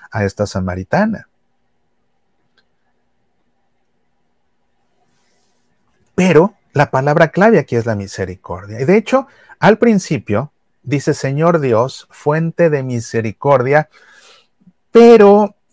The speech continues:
eh, realmente esa es una traducción imprecisa del misal en español. Y no sé si habrán querido a, a propósito usar la palabra fuente, precisamente pensando en, en ese, en, en Jesús que es fuente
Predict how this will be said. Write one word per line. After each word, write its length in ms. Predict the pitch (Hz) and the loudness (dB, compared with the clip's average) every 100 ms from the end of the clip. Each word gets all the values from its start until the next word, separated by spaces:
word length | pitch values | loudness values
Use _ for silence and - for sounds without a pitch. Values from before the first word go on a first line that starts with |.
| _ | _
eh, 240 | 156 147 | -6 -4
realmente 520 | 151 175 196 180 185 190 | 0 0 0 -2 -4 -6
esa 100 | 185 | -6
es 120 | - | -6
una 220 | 175 175 | -6 -6
traducción 760 | - 139 135 120 - 156 170 - | -4 -4 -4 -8 -10 -8 -8 -8
imprecisa 920 | 143 131 143 143 - 196 - 135 110 | -12 -8 -8 -8 -6 -8 -6 -8 -8
del 260 | 113 117 117 | -6 -4 -4
misal 380 | 117 110 131 135 | -8 -8 -8 -6
en 140 | 131 | -8
español. 640 | 113 - 107 101 87 107 117 _ _ _ _ _ _ _ _ - | -12 -12 -12 -12 -12 -16 -18 _ _ _ _ _ _ _ _ -4
Y 100 | 170 | 0
no 140 | 208 | 0
sé 180 | - 233 | 2 0
si 140 | 208 | 2
habrán 300 | 180 175 180 | 2 2 0
querido 480 | 180 170 170 175 170 | -2 -4 -2 -2 0
a, 60 | 139 | -2
a 200 | - 120 | -4 -6
propósito 560 | 123 117 143 160 - | -6 -6 -8 -8 -8
usar 300 | 110 - 135 | -6 -2 -2
la 160 | 135 117 | -2 -6
palabra 420 | 110 117 127 120 | -4 -4 -4 -6
fuente, 760 | - 147 160 175 175 190 262 - _ _ _ _ _ | -6 -6 -4 -4 -4 -6 -6 -10 _ _ _ _ _
precisamente 880 | - 131 151 147 175 156 147 139 147 | -6 -6 -6 -4 -4 -4 -6 -6 -6
pensando 880 | - 127 117 - 120 120 123 139 - _ | -4 -6 -6 -6 -6 -4 -2 -4 -6 _
en, 840 | 127 113 110 107 107 104 101 101 _ _ _ _ | -8 -6 -6 -8 -8 -8 -8 -10 _ _ _ _
en 180 | 117 117 | -6 -4
ese, 340 | 120 - 131 117 | -4 -4 -6 -6
en, 220 | 127 123 | -8 -6
en 160 | 120 123 | -6 -6
Jesús 340 | 127 113 151 - | -6 -6 -8 -6
que 80 | |
es 120 | 131 - | -8 -6
fuente 600 | 139 131 135 117 127 | -4 -4 -4 -4 -6